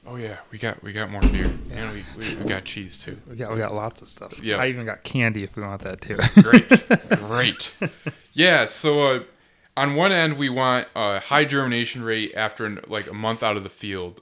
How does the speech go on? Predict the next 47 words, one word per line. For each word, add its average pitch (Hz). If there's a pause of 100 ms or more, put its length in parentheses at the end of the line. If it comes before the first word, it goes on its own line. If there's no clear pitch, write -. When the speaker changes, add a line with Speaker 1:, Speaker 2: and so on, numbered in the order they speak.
Speaker 1:
Um, 90
and 92
that's 120
kinda 117
what 107
we're 104
doing 98
here. 98 (100)
We're -
kinda 101
measuring 104
that 107
in 107
these 92 (140)
Petri 110
plates. 113
Like, 90
we 95
dump 98
little 104
thirty 104
grain 101
samples 98
in, 98
and 92
we 90
kinda 92
measure 92
that. 98 (600)
But 120
on 113
the 110
other 151
end, 117
if 110
the 104
barley 127
germinates 120
too -
well, 110 (540)
that's 120
really 123
risky, 113
especially 120
in 110
New 107
York, 107